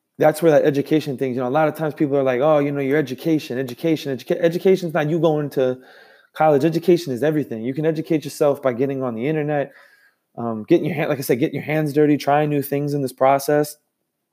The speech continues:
especially that you're locked, locked in your house right now. Do something, do something constructive. But, <clears throat> excuse me, um,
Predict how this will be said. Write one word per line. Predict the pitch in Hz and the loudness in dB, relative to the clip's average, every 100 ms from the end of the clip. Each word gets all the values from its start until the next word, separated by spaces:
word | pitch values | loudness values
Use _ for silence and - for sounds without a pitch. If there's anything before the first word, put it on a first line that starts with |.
| _ _ - | _ _ -16
especially | - - 156 - 151 | -16 -2 -2 2 0
that | 139 | 2
you're | 135 | 2
locked, | 127 131 - - - _ _ | 2 0 -4 -18 -20 _ _
locked | - 139 147 | -6 -6 -4
in | 139 | -6
your | 135 | -2
house | 147 160 | -2 -2
right | 156 165 | -4 -2
now. | 170 | -4
Do | 147 214 | -4 -6
something, | - 131 - 113 | -4 -6 -2 -2
do | 123 160 | 0 0
something | 165 156 | 0 -2
constructive. | 151 147 - 185 165 127 - - - - - - - _ _ _ _ _ _ _ _ _ _ _ _ _ _ _ | -2 -2 0 0 4 4 2 -12 -18 -16 -18 -20 -20 _ _ _ _ _ _ _ _ _ _ _ _ _ _ _
But, | 165 165 156 - - _ | 4 6 4 0 -12 _
<clears throat> | _ - | _ -2
excuse | - - - - 214 156 | 0 0 -2 -4 -4 -4
me, | 123 - _ _ - | -6 -10 _ _ -2
um, | 156 143 131 120 | 0 0 -2 -10